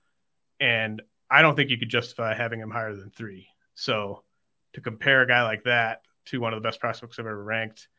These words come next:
I just don't like it. Like, I, I understand how it's sort of eighty percent there, but I, I don't like comparing guys to, to the, to the greats, and Rodriguez is, is just a, a phenomenal, uh, talent right now.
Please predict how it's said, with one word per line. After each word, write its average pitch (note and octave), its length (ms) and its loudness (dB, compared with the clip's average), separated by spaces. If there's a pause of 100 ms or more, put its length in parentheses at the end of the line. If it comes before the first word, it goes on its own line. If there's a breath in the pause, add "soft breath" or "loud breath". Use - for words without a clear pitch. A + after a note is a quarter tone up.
(460)
I C3+ 40 -6
just A#2 160 -8
don't C#3 200 2
like A2 240 0
it. C3 180 -4
Like, A#2 160 -4
I, A2+ 160 -2 (100)
I B2 100 0
understand C3+ 440 2
how B2 200 2
it's A#2 120 -6
sort B2+ 240 -2
of A2 260 -6 (240)
eighty B2+ 220 0
percent B2 480 -6 (280)
there, B2+ 520 -2 (140)
but A2 260 -4 (1040)
I, A#2+ 280 0
I B2 120 -2
don't C3 300 -2
like A#2+ 200 -4
comparing A#2 360 -6
guys A2 320 -8
to, A2 240 -10
to G#2+ 160 -14
the, G#2+ 180 -14 (100)
to - 100 -14
the A2 80 -10
greats, G#2 540 -12
and A2+ 160 -12
Rodriguez G#2 640 -14
is, A2 300 -16
is A#2 160 -18
just - 260 -20
a, G2+ 240 -14 (140)
a A2 40 -16
phenomenal, G#2 640 -14 (640 soft breath)
uh, G2+ 120 -12
talent G#2+ 420 -8
right B2 160 -8
now. G#2 320 -8